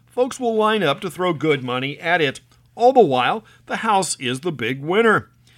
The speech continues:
In the case of lotteries, the government is playing two parts. They are the house,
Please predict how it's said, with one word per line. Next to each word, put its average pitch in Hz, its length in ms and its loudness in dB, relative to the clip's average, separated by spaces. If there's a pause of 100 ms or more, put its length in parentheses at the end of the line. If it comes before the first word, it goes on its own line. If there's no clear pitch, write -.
(160)
In 254 80 -8
the 269 80 -8
case 277 260 -4
of 262 120 -4
lotteries, 180 560 2
the 175 80 -2
government 175 420 0
is 156 80 -8
playing 151 380 -2
two 233 220 -2
parts. 101 440 -6 (340)
They 95 140 -12
are 113 100 -4
the 220 140 0
house, 190 480 2